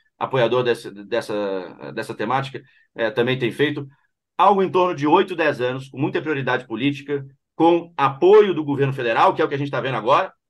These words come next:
finalmente retomando esse apoio e esse trabalho em conjunto com os estados e municípios, não indo direto nas escolas pra intervir diretamente de Brasília, é, pra todas as escolas, oito, dez anos a gente conseguiria,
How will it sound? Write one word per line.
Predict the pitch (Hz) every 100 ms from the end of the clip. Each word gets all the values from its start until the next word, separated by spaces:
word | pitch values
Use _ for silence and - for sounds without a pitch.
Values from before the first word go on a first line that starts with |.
| -
finalmente | 107 110 143 175 - 127
retomando | 117 131 113 156 170
esse | 139
apoio | 123 135 151 143 123
e | - 120
esse | 135 135
trabalho | 135 127 101 139 160 135 135
em | 143
conjunto | 143 139 147 190 208 208
com | 139 139
os | 117
estados | 110 131 123 104
e |
municípios, | 110 101 98 - - 104
não | 113
indo | 135 139
direto | 110 110 165 - 117
nas | 110 98
escolas | 95 - 143 123 95
pra | 110 110
intervir | 101 101 117
diretamente | 104 123 117 113 110
de | 104
Brasília, | 104 98 92 120 107 -
é, | - 98 90 -
pra | - 101
todas | 110 101
as | 98
escolas, | 113 139 135 _ _ _ _ _ _ 165
oito, | 196 196
dez | 170 151 143
anos | 151 147
a |
gente | 147 139
conseguiria, | 147 139 117 113 127 127